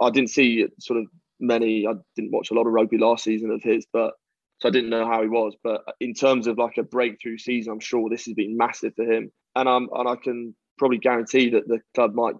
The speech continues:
regret letting him go, 'cause, like, he'll kick on and he'll be,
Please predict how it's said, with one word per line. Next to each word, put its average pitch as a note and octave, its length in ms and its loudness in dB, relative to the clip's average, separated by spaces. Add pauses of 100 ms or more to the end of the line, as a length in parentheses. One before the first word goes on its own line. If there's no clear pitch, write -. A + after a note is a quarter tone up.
regret A#2 360 2 (380)
letting A2 240 0
him A2 100 -6
go, A#2+ 300 4 (220)
'cause, A2+ 420 -2 (360)
like, B2 200 0
he'll D#3 140 2
kick - 260 -4
on A2+ 280 -2
and A2 120 -12
he'll B2+ 140 -4
be, G#2+ 300 -6